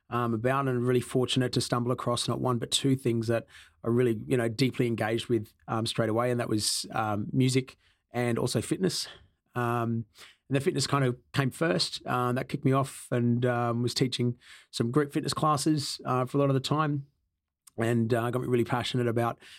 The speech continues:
sort of helping people, and, you know, I had a bit of a flair for that. And then I took up, uh, D J ing as I, uh, sort of discovered music even more. Um, you know, and, and, and kind of both of those sat at a really, you know, I say a, you know, a good level,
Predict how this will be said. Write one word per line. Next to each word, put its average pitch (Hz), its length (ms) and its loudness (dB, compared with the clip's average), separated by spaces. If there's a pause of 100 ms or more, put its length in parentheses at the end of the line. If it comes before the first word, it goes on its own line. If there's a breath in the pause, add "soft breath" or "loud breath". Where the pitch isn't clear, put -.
sort - 160 0
of 120 40 2
helping 123 240 0
people, 123 480 0
and, 113 260 0 (300 soft breath)
you 123 80 0
know, 127 120 2
I 123 60 0
had 127 120 -2
a 123 40 -4
bit 120 120 -2
of 113 80 -2
a 107 60 -2
flair 117 260 -2
for - 140 -4
that. 127 220 -2 (380)
And 123 100 2
then 120 100 2
I 120 40 0
took 127 220 -2
up, 123 260 -2
uh, 117 220 0
D 143 180 2
J 151 180 2
ing 147 200 -2 (440)
as 117 100 -2
I, 120 280 2
uh, 120 240 0
sort 123 180 -4
of 120 60 -6
discovered 120 420 -4
music 131 360 2
even 123 160 4
more. 139 320 4 (460 loud breath)
Um, 127 500 0 (220)
you 156 80 2
know, 165 120 4
and, 151 220 0
and, 151 260 0
and 147 220 2
kind 185 140 4
of 139 100 -2
both 151 240 2
of 151 100 -4
those 135 200 4
sat 123 240 0
at 123 120 -2
a 120 60 0
really, 120 420 2 (480 loud breath)
you 135 100 -4
know, 127 80 2
I 123 60 2
say 123 220 0
a, 123 140 -2 (220)
you 120 140 2
know, 120 120 0
a 117 40 -2
good 135 340 2
level, 117 380 0